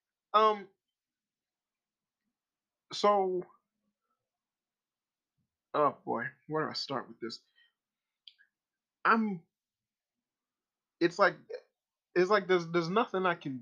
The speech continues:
do to change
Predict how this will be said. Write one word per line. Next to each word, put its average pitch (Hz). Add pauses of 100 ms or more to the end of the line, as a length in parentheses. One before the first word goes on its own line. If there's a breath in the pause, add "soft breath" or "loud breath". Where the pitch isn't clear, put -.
(100)
do 160 (680)
to 123 (100)
change 208